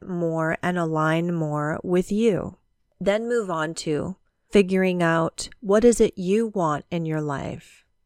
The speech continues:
and creating a specific spell for that. That's how I do my work now. I will often comb through different grimoires and different, co-, I have a big book of correspondences by Llewellyn. It's fabulous. I think <laughs> everyone should have it.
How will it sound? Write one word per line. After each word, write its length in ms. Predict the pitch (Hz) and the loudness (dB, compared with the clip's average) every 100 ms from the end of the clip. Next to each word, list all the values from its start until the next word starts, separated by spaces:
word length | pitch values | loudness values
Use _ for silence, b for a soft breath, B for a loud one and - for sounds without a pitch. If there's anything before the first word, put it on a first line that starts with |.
| - | -6
and 220 | 170 175 | -4 -4
creating 600 | - 175 170 160 160 160 - | -6 -2 0 0 0 -2 -6
a 80 | 160 | -8
specific 760 | - - 165 160 - 160 147 | -6 -4 -2 -4 -6 -6 -8
spell 340 | - - 151 151 | -10 -2 0 0
for 160 | - | -2
that. 240 | 151 135 - | 0 0 4
That's 220 | 202 - | 4 4
how 360 | - - 214 208 | 2 4 4 4
I 300 | 165 160 180 | 0 0 -2
do 200 | 175 190 | -2 -2
my 220 | 180 170 | 0 -2
work 360 | 165 160 - - | 0 -2 -2 -6
now. 580 | 160 147 147 165 285 359 B B B B B | -2 -2 0 0 -2 -6 B B B B B
I 140 | 190 190 | 4 4
will 160 | 190 - | 4 4
often 420 | 185 185 196 190 | 4 2 -4 -4
comb 360 | - 202 185 | -2 0 0
through 200 | 185 190 | 2 2
different 400 | 185 180 190 180 | 2 0 0 -4
grimoires 800 | - 175 170 170 170 170 175 170 - - | 0 0 2 4 6 6 4 2 -4 -2
and 480 | 170 170 160 165 - B B B | 0 2 0 -4 -10 B B B
different, 340 | 196 - 180 - | -4 0 -2 -2
co-, 120 | - | 2
I 80 | 180 | 2
have 200 | 175 180 | 4 2
a 220 | 170 165 - _ | 2 0 -6 _
big 220 | 202 180 175 | 0 0 4
book 220 | 180 - | 4 6
of 180 | 165 - | 2 2
correspondences 1000 | 185 175 - 165 156 160 160 180 180 180 | 0 0 0 -2 0 -2 -2 -4 -4 -4
by 180 | 160 | -4
Llewellyn. 540 | 156 151 143 147 156 160 | -2 0 2 2 0 -2
It's 240 | 175 - | -4 -4
fabulous. 720 | - 151 143 143 139 139 - - | 2 4 4 0 -2 -6 -6 -6
I 80 | 170 | -2
think 300 | - 190 196 | 0 4 4
<laughs> 0 | |
everyone 400 | 175 180 170 196 | 4 2 2 0
should 220 | - 180 | 0 -2
have 260 | 180 165 170 | 0 0 -2
it. 220 | 202 | -4